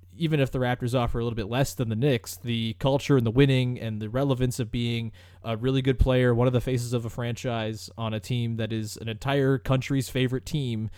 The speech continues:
where the endorsements have been quite kind to Fred so far, I think that will still tip the scales back in the favor of the Raptors keeping him. I will say, though, I'm a little freaked out about a couple teams that are kind of a move away in terms of creating cap space.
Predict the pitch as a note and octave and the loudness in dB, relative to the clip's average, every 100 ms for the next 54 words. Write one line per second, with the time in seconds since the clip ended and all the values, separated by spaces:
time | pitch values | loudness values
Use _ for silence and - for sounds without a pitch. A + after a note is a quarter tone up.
0 | - - - A2+ A2 A2 A2+ A2 A#2 A2 | -16 -14 -4 -2 0 0 -2 0 0 4
1 | C3+ D3+ - C#3 C#3 C3 C3 C3 - C#3 | 8 8 6 4 4 2 2 0 0 -2
2 | C3+ C3 B2 C3 B2 A#2 C3 A2 A2+ A#2 | 0 0 0 2 2 2 0 0 0 0
3 | A#2 - B2+ - E3 D#3 D3 B2+ A#2+ - | 0 -2 -4 0 0 2 0 0 -2 -4
4 | - C#3 B2 A2+ - - - - C#3 - | 2 6 6 4 0 -12 -14 0 0 0
5 | A2 - B2 A#2+ F#2+ A2+ A2 A#2 A2 A#2 | -8 -4 -2 -2 -4 -4 -4 -6 -6 -6
6 | A2 G#2+ G#2+ G#2 G#2+ G2 - G3+ F#3+ A2 | -6 -6 -6 -8 -8 -12 -2 0 2 0
7 | G#2+ G2+ G2+ - - - - - - - | -2 -8 -12 -18 -20 -20 -20 -20 -20 -12
8 | - D#3+ C4+ - D3 A2 G#2 F#2+ A#2 - | 0 2 2 0 0 0 -2 -4 -4 -6
9 | - - - - E3 F#3 D4+ D4 - G3 | -12 -20 -12 -2 0 2 4 2 4 2
10 | E3+ D#3 C#3+ C3+ B2+ C#3+ - A#2+ A#2+ A2 | 4 4 4 4 2 0 -2 -4 -4 -4
11 | A2 G#2 - - A#2 A2 - C#3 B2+ A#2+ | -4 -6 -10 -4 -2 -2 -6 -6 -2 -2
12 | A#2+ D#3 E3 D3+ C#3+ C#3+ C#3 B2+ B2+ C3+ | 0 2 4 4 6 6 6 6 6 6
13 | C#3+ C3 D3 C#3 B2+ - C3 B2 B2 B2+ | 4 0 -2 -4 -6 -6 -6 -6 -6 -6
14 | - D#3+ F3 F#3 | -2 0 0 -2